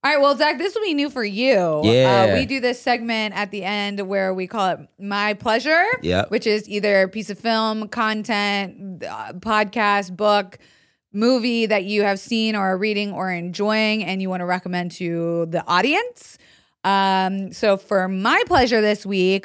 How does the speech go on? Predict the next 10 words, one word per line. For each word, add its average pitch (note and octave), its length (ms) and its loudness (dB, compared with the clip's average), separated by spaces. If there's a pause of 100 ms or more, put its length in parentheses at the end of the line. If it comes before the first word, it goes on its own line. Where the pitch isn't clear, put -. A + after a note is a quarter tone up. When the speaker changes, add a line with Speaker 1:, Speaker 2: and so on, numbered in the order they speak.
Speaker 1:
I G3+ 240 2
am G#3+ 240 -4
going G#3 260 -4
to G3 220 -6
recommend, G3 1080 -2 (480)
um, F#3+ 360 2
I G#3+ 60 2
believe G#3+ 380 0
it's - 180 -4
called A3 580 4